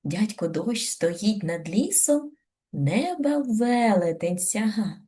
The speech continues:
Він сміється, мов залізом, дудонить, га-га, га-га. Одягнувся, мов на свята, запорозьке в нього шик. Тучі шапка сивувата,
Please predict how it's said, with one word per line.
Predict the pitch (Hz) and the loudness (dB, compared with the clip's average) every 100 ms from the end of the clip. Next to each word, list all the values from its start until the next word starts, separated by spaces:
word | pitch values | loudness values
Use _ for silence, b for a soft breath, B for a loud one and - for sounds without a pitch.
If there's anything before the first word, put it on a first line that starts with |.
| _ _ _ _ _ | _ _ _ _ _
Він | 226 226 | 0 2
сміється, | 220 233 226 262 453 - - 359 349 _ 285 | 2 4 2 2 -2 -4 -4 -4 -8 _ 2
мов | 285 262 | 4 4
залізом, | 254 254 208 202 185 180 185 196 | 4 4 6 4 4 2 0 -2
дудонить, | 190 185 190 180 170 165 175 - - - _ | -4 0 2 2 2 0 -2 -4 -8 -20 _
га-га, | 214 208 208 262 - _ _ | -2 2 4 2 -4 _ _
га-га. | 180 180 165 226 - _ _ _ - B B B | -10 -8 -4 -4 -4 _ _ _ -18 B B B
Одягнувся, | 160 170 170 170 175 247 - - - 247 - | -4 0 0 0 2 0 0 -4 -2 -2 -2
мов | 269 392 403 | -6 -4 -2
на | 415 | 0
свята, | - 311 240 156 - 208 - _ _ _ | 0 2 0 -2 -8 -14 -16 _ _ _
запорозьке | 202 180 180 175 170 - 226 349 - - 320 | -4 2 2 4 4 6 4 2 -4 -6 -4
в | 262 | 0
нього | 196 170 180 | 0 0 0
шик. | 185 - - - - _ _ _ _ _ _ _ | -2 0 -2 -4 -12 _ _ _ _ _ _ _
Тучі | 165 190 311 359 - 359 | -6 -2 -2 -4 -8 -8
шапка | 466 - 226 269 370 392 - 392 | -6 -2 0 0 -2 -4 -6 -2
сивувата, | - 415 392 392 381 277 208 165 165 165 | 0 -2 -4 -4 -2 0 0 -2 -6 -8